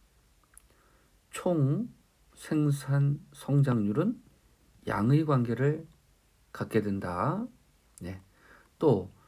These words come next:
총 생산 성장률과 실업률 간에는 음의 관계를 갖게 된다.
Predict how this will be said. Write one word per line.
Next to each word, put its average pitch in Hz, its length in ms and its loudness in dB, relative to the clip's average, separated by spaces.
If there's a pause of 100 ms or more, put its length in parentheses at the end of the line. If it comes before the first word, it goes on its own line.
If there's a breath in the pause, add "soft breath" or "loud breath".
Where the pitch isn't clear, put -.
(200 soft breath)
총 175 320 -2
생산 151 460 -2
성장률과 139 920 -2
실업률 135 460 0
간에는 110 320 -2 (640 soft breath)
음의 139 400 4
관계를 113 420 0
갖게 104 260 -4
된다. 98 720 -4